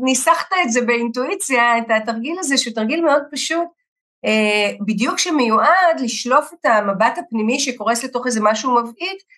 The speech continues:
להרחיב אותו חזרה לתוך מציאות, ש-, ש-, זה גראונדינג כזה, כן? בתוך מציאות, שיש בה, אה, אה, עצמים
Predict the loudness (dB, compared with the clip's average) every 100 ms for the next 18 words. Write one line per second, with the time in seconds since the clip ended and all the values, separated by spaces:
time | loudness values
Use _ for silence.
0 | -2 0 0 0 -2 0 2 4 4 6
1 | 4 2 0 0 -2 -4 -6 -2 -2 -2
2 | -4 -2 0 2 4 4 2 -4 -6 -2
3 | 0 0 -4 -6 -6 -2 -2 -4 -4 -4
4 | -6 _ _ -4 0 2 2 2 4 6
5 | 6 2 2 4 4 2 2 2 0 2
6 | 2 4 2 0 0 2